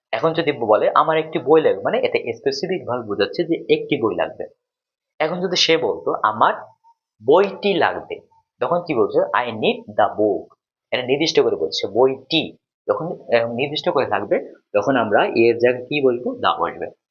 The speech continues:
তাহলে এভাবে এই জিনিসগুলো আমরা সেন্টেন্স কিভাবে মেকিং করতে হয়, যখন আমরা স্পোকেন করব তখন কিন্তু আমাদের এই খুঁটিনাটি জিনিসগুলো আমাদের অবশ্যই মনে রাখতে হবে, ঠিক আছে? আর না কিন্তু আমাদের সঠিক আমাদের সেন্টেন্স মেকিং করা হবে না। So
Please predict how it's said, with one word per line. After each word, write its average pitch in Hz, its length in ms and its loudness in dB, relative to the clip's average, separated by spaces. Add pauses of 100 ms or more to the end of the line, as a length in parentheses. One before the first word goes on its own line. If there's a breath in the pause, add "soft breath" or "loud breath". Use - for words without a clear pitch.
(500)
তাহলে 135 180 -2
এভাবে 165 600 2
এই 139 180 -4
জিনিসগুলো 131 460 -2
আমরা 113 200 0
সেন্টেন্স 107 720 -8
কিভাবে 104 220 0
মেকিং 101 240 -6
করতে 95 280 -4
হয়, - 180 0 (380 loud breath)
যখন 110 240 -4
আমরা 101 380 0 (180)
স্পোকেন - 360 -2
করব 98 480 -2
তখন 117 220 -2
কিন্তু 123 240 -4
আমাদের 113 220 -2
এই 110 300 -4
খুঁটিনাটি 127 540 -6
জিনিসগুলো 104 420 -6
আমাদের 95 320 -2
অবশ্যই 95 300 -6
মনে 90 160 -4
রাখতে 80 240 -8
হবে, 82 220 -8
ঠিক - 460 -8
আছে? - 100 0
আর 120 100 2
না 139 100 2
কিন্তু 127 220 -2
আমাদের 104 300 -2 (160)
সঠিক 170 360 -4 (320)
আমাদের 104 360 0 (180)
সেন্টেন্স 104 440 -6
মেকিং 90 240 -10
করা 92 200 -2
হবে 95 300 0
না। - 140 -18 (800)
So 120 280 2